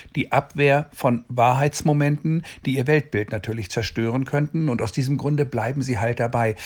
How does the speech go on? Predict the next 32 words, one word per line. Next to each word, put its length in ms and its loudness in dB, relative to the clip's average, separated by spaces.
Auch 180 -2
das 240 -2
spürt 380 -4
man 160 2
sehr 120 0
deutlich. 460 -2
Seht 340 0
euch 240 -2
einfach 480 0
immer 360 0
wieder 320 2
die 220 0
Augen 220 4
an. 100 2
Du 120 2
hast 160 -2
mir 40 2
das 160 0
irgendwann 440 2
mal 140 4
erzählt. 440 0
Sieh 200 2
dir 100 4
mal 180 2
die 160 0
Augen 280 0
der 240 -2
Tagesschau 460 -2
oder 220 -2
sonstigen 500 2
Nachrichtensprecher 960 -2
an 300 2